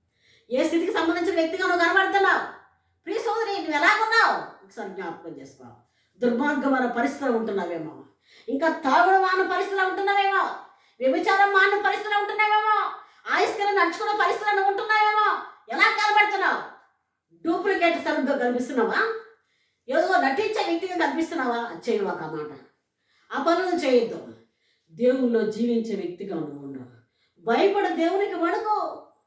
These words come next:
దేవునికి వణుకు. పౌలు గారు ఒక మాట అంటున్నాడు. ఏమంటాడు తెలుసా ఆయన? అయ్యా,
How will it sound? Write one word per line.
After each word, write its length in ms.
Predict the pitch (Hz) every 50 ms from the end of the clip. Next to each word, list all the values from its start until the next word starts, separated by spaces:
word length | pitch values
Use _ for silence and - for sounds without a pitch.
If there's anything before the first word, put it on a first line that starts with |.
| _ _
దేవునికి 360 | 226 - 349 392 392 403 370
వణుకు. 520 | 370 349 349 349 381 - 453 453 440 - 349 320 - - _ _ _ _ _ _ _ _ _ _ _ _
పౌలు 220 | - 330 381 392
గారు 260 | 392 381 339 320 320 285
ఒక 60 | 285
మాట 160 | 294 285 269
అంటున్నాడు. 720 | 254 233 233 220 190 170 - - - - - - - 196
ఏమంటాడు 340 | 233 277 330 320 311 285 262
తెలుసా 220 | 269 269 269 285
ఆయన? 220 | 262 247 247 262 233 - - - _ _ _ _ _ _ _ _ _ _ _ _ _ _ _
అయ్యా, 560 | 180 180 185 185 175 170 170 208 226 - -